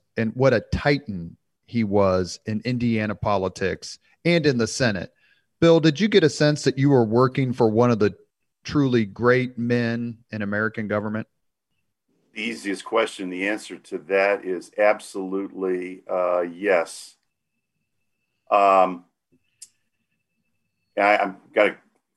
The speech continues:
Speaker 2: I gather my composure even to talk about him, uh, now. Um,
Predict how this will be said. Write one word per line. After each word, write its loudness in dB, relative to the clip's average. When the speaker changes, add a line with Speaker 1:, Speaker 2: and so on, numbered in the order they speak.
Speaker 2:
I -6
gather 4
my 2
composure 0
even -6
to -18
talk 4
about 4
him, -6
uh, 0
now. 0
Um, -2